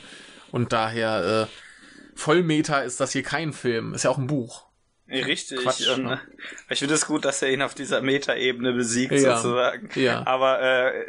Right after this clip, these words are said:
Speaker 2: bei, bei, äh, Kuku und Co, äh, Kuku und Co, ja, genau.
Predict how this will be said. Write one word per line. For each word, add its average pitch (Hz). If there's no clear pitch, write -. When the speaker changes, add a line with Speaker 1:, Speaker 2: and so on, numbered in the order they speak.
Speaker 2:
bei, 127
bei, 127
äh, 127
Kuku 180
und 147
Co, 156
äh, 139
Kuku -
und 123
Co, 117
ja, 117
genau. 120